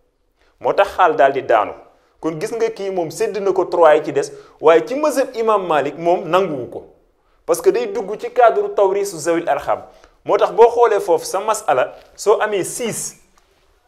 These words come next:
papa daanu na, nga jël six divisé par six, mu jox la un. Sulusu six ci trois ñaata la? Deux. Mu daal di des ñaata?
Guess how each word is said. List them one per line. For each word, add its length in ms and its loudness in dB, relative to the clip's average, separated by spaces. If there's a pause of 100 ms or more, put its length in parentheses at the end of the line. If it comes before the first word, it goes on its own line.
(1900)
papa 300 4
daanu 320 6
na, 140 -6 (340)
nga 180 0
jël 160 8
six 300 -6
divisé 300 -2
par 160 2
six, 260 -10
mu 160 -8
jox 160 -4
la 140 -4
un. 260 -2 (1400)
Sulusu 460 -2
six 580 -6
ci 140 -8
trois 260 8
ñaata 300 2
la? 140 0
Deux. 480 -2 (420)
Mu 100 -4
daal 200 8
di 80 -2
des 180 2
ñaata? 380 0